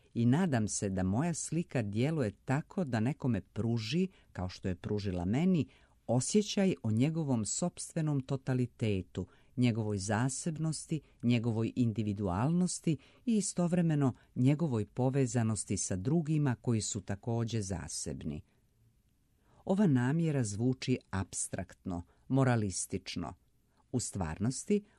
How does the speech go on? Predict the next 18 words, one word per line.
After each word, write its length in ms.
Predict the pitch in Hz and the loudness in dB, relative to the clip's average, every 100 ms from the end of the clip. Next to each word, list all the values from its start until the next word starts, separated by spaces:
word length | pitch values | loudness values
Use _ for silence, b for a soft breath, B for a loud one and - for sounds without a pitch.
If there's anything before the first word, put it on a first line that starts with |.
| _ | _
ona 220 | 175 196 | 0 0
precizno 680 | - 190 214 202 139 117 98 | 0 -2 -2 -2 -2 -2 -4
sumira 520 | - 160 175 156 117 | -2 0 2 2 -2
djelovanje 580 | 104 151 170 127 107 87 | -2 -2 0 0 0 -2
slike 560 | - 147 180 - 160 | -4 -4 -4 -4 -6
kakva 400 | - 147 139 147 | -4 -6 -4 -2
je 240 | 143 135 113 b b b _ | 0 0 -2 b b b _
vir 400 | 110 151 175 135 - | -2 2 2 0 -2
heroicus 720 | 127 135 156 147 139 131 - | 0 0 0 -2 -2 -2 0
sublimis 800 | 131 104 113 156 165 101 - - - | 0 0 2 2 2 2 0 -4 0
ili, 360 | 175 160 208 b b b - | 0 2 -2 b b b -4
da 160 | 104 | -2
pomenemo 680 | - 123 117 113 104 101 101 | 0 0 2 2 2 0 0
remek 360 | 117 127 113 104 | 2 2 2 0
djelo 380 | 117 170 131 | 0 0 2
iz 160 | 95 90 | 0 0
naredne 500 | 110 110 117 101 85 | 0 0 0 -2 -2
decenije, 680 | 98 151 - 170 156 143 123 | -2 -2 -2 -2 0 0 0